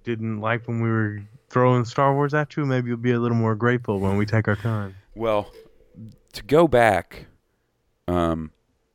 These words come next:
Speaker 2: to an interview from, like, maybe last year, Kathleen Kennedy said on the Star Wars show that they're examining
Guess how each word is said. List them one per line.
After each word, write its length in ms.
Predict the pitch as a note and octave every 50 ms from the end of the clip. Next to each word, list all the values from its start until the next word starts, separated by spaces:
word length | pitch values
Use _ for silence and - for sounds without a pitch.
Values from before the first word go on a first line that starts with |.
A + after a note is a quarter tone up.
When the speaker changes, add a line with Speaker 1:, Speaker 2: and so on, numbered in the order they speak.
| _ _ _ -
Speaker 2:
to 200 | - - A2+ F#2+
an 80 | F2+ E2+
interview 380 | F#2+ G2 F#2+ E2+ F2+ F2 D#2+
from, 200 | - - F#2+ F2+
like, 160 | F2 E2 D#2 -
maybe 340 | F2 F#2+ A2 A#2+ A#2 G2+ E2+
last 520 | D#2 D#2+ E2+ F2 D#2 C#2 - - - -
year, 320 | D2 C#2+ C2 - - - _ _ _ _ _ _ _ _ _ _ _ _ _ _
Kathleen 500 | - B2 A#2+ A#2+ A2+ - C#3 B2 G#2+ G2
Kennedy 400 | - - D3+ C#3 B2 G#2 F#2+ F#2 F2
said 360 | - - A#2+ A2+ G#2 F#2 - -
on 200 | F#2 F#2+ G2 F2+
the 60 | D#2+
Star 320 | - - - A2+ G#2+ G2 F2
Wars 260 | D#2+ D2+ D2 C#2+ C#2
show 440 | - - D2+ D2 C2+ C2 C2+ C2+ - _ _ _ _ _ _
that 160 | - F2+ - -
they're 200 | G#2 G#2 F#2+ F2+
examining 920 | E2 E2+ D#2 D#2+ F#2+ F#2 G2+ G#2 G2+ F#2+ F2 E2 D#2+ D2+ D2+ D2 D2+ D#2